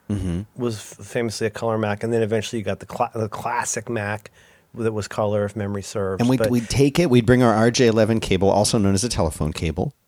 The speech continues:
Speaker 1: and we would go
Speaker 2: Telephone.
Speaker 1: over to my friend's house, who had, he had a big open, like, living room, dining room,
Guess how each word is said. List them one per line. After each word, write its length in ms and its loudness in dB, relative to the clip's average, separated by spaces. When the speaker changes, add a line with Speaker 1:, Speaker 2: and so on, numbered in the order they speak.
Speaker 1:
and 140 4
we 100 6
would 160 6
go 220 10
Speaker 2:
Telephone. 180 6
Speaker 1:
over 140 4
to 580 6
my 140 2
friend's 380 2
house, 420 2
who 160 0
had, 220 4
he 100 0
had 160 4
a 60 0
big 580 4
open, 640 4
like, 200 0
living 340 6
room, 180 6
dining 380 4
room, 360 -2